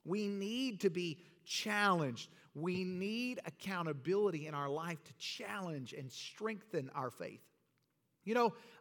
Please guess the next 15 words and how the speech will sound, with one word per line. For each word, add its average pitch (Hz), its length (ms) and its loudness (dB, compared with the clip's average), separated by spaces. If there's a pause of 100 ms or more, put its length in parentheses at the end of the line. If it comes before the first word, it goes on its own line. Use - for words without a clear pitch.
(120)
iron 233 460 6
sharpens 190 680 4
iron 202 520 0 (640)
is 156 200 0
not 202 320 4
something 196 480 0
that's 147 200 -2
a 143 60 -2
fun 190 300 -4
process. 98 640 -10 (1500)
Uh, 185 120 0
it's 208 200 6
not 262 340 10
always 247 640 12
enjoy-, 196 720 0